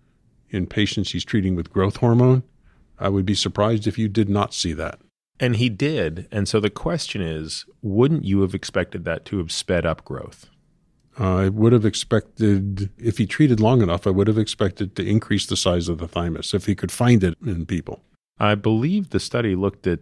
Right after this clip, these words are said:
Speaker 2: M R I and showed an increase in thymic size. They were treated for a year, I believe.
Speaker 1: Not surprised at all. I bet the spleen increased too.
Speaker 2: Is there any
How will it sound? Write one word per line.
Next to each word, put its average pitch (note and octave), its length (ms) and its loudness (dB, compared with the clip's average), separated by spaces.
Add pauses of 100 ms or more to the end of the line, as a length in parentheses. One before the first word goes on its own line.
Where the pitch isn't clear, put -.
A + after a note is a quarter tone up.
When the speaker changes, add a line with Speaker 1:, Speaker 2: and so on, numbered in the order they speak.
Speaker 2:
M G2 200 -2
R F2 240 0
I F2 300 -4
and E2 300 -8
showed E2+ 320 -4
an E2+ 60 -8
increase E2 500 -8
in D#2 120 -10
thymic D2+ 380 -8
size. D2 440 -8
They F#2 120 -4
were F2 120 0
treated A#2 320 0
for - 180 -6
a D#2+ 80 -6
year, D#2+ 380 -6
I - 20 -12
believe. D2 580 -18 (360)
Speaker 1:
Not F#2 340 -4
surprised F2 500 -6
at D#2 100 -6
all. D2+ 320 -12 (500)
I F#2 60 -2
bet G#2 180 -2
the - 60 -4
spleen A2+ 360 6
increased F2 440 -6
too. E2 200 -4 (640)
Speaker 2:
Is A2 140 0
there A#2 160 2
any C#3 320 -2